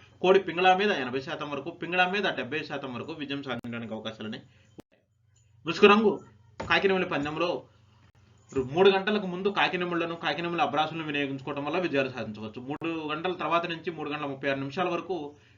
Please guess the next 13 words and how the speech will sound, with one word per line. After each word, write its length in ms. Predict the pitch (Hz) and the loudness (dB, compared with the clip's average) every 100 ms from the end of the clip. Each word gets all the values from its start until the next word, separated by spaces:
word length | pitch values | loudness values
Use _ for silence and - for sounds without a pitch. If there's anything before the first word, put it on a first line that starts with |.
| _ - | _ 4
కోడి 240 | 202 208 | 6 6
పింగ్-, 1160 | 190 160 127 101 - - - - - 147 139 127 151 | 2 -4 -2 -2 -4 -10 -20 -20 -16 -8 -6 -6 4
కోడి 500 | 196 208 196 123 107 | 6 8 4 4 -6
నెమిలి 440 | 135 165 190 147 104 135 | -6 0 2 2 -2 -6
అనే 180 | 151 | -2
వాటిని 320 | 151 151 160 180 | 0 -2 -4 -6
వినియోగించుకోవడం 680 | 151 160 151 - 147 139 | -4 -4 -6 -8 -6 -4
వల్ల 160 | 135 165 | -2 -4
విజయాలు 340 | 151 151 156 | -4 -4 -6
సాధించడానికి 480 | 160 135 127 131 147 | -4 -6 -6 -6 -6
అవకాశాలు 440 | 147 139 135 135 | -6 -4 -6 -4
ఎక్కువగా 340 | 156 - 139 127 | -6 -4 -4 -4
ఉంటాయి. 260 | 107 104 | -6 -8